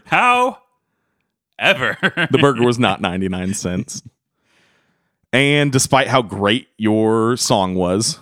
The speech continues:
Speaker 2: about them, I'm gonna have to go slightly higher than Ziggy's.
Speaker 1: Mm-hmm.
Speaker 2: One and a half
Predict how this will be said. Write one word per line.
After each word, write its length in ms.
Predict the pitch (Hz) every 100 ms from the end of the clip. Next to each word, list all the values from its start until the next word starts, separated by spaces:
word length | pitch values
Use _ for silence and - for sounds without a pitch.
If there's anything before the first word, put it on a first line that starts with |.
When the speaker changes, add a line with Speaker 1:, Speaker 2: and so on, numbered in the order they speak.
| -
Speaker 2:
about 340 | 98 90 90
them, 340 | 92 95 110 - _ _ _ _ _ -
I'm 140 | 147
gonna 120 | 220
have 260 | 190 165 -
to 100 | 156
go 640 | 123 127 135 135 135 135 135 -
slightly 640 | - - - 139 180 165 165
higher 400 | 151 156 147 139
than 400 | 127 120 113 - -
Ziggy's. 800 | 101 113 135 90 85 80 120 110
Speaker 1:
Mm-hmm. 260 | 117 117 120
Speaker 2:
One 640 | _ 82 98 117 143 156 156 -
and 240 | 113 104 101
a 80 |
half 880 | 98 - 131 123 92 85 95 - -